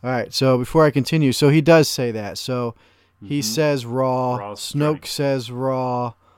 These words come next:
Speaker 2: Power.
Speaker 1: So they both call it raw strength. So
Speaker 2: Uh-huh,
Speaker 1: that, that's
Speaker 2: uh-huh.
Speaker 1: kind of, that's very
Speaker 2: So
Speaker 1: interesting to me.
Speaker 2: So are they
Speaker 1: Go ahead.
Speaker 2: both talking about Rey?
Speaker 1: Yes.
Speaker 2: Because
Speaker 1: I believe so.
Speaker 2: you
Speaker 1: And
Speaker 2: don't think
Speaker 1: because
Speaker 2: he
Speaker 1: again,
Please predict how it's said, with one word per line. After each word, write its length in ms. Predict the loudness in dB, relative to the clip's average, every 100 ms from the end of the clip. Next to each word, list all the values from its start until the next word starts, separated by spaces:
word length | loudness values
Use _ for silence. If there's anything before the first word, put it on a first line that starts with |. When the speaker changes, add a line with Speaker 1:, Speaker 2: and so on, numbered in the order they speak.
| _
Speaker 2:
Power. 400 | -10 -8 -8 -12
Speaker 1:
So 100 | -8 -2
they 140 | 0
both 360 | 4 2 2 -2
call 320 | 0 2 2
it 100 | -2
raw 440 | -4 -4 -2 -2
strength. 760 | -4 -10 -10 -10 -12 -18 -20 _ _
So 180 | -16 -10
Speaker 2:
Uh-huh, 140 | -6 -4
Speaker 1:
that, 240 | -6 -6
that's 200 | -8 -6
Speaker 2:
uh-huh. 40 | -4
Speaker 1:
kind 120 | -2
of, 180 | -2 -4
that's 200 | -6 -6
very 380 | 0 2 2 2
Speaker 2:
So 100 | 0
Speaker 1:
interesting 360 | 0 -2 -2 -2
to 80 |
me. 260 | -2 -2 -4 -10 _ _ _ -16
Speaker 2:
So 300 | -2 0 2
are 180 | 2
they 140 | 2 0
Speaker 1:
Go 160 | -2
ahead. 60 | 0
Speaker 2:
both 440 | 4 4 0 -10
talking 480 | -6 -2 -2 -4 -8
about 300 | -6 -2 -4 -4
Rey? 400 | -10 -10 -14 -20 _ _ _ _ _ _ _ _ _ _ _
Speaker 1:
Yes. 520 | -8 -8 -10 -18 -20 _ _
Speaker 2:
Because 380 | -6 0 0 -2
Speaker 1:
I 40 |
believe 260 | -6 -10 -16
so. 320 | -18 -20 -20 _ _ _ _ _
Speaker 2:
you 140 | -2
Speaker 1:
And 60 | 0
Speaker 2:
don't 180 | 0 -2
think 220 | -6 -4
Speaker 1:
because 140 | -2
Speaker 2:
he 60 | -4
Speaker 1:
again, 420 | -4 -6 -8 -16